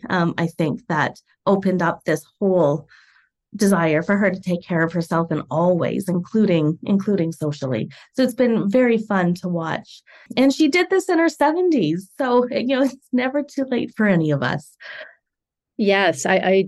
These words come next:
Speaker 2: that's such a great story. And I just applaud your mom for really taking on not only just the food part, but the smoking and, and the social and,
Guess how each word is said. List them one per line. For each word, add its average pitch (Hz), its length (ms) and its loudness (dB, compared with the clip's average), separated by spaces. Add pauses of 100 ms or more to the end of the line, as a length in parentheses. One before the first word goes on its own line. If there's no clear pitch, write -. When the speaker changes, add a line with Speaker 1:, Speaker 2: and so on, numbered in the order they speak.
(140)
Speaker 2:
that's 185 260 0
such 190 260 -2
a 196 80 2
great 175 380 0
story. 156 520 2
And 151 440 -2
I 156 360 -2 (800)
just - 180 -12
applaud 160 380 0
your 165 80 0
mom 156 300 -2
for 160 420 0
really 165 560 2 (720)
taking 208 320 2
on 170 280 2
not 202 200 2
only 202 220 4
just 185 240 -2
the 170 100 -2
food 170 440 2
part, 165 320 0
but 160 160 -2
the 156 100 -4
smoking 170 760 0
and, 147 300 -4
and 156 160 -4
the 156 60 -4
social 160 720 0
and, 156 240 -6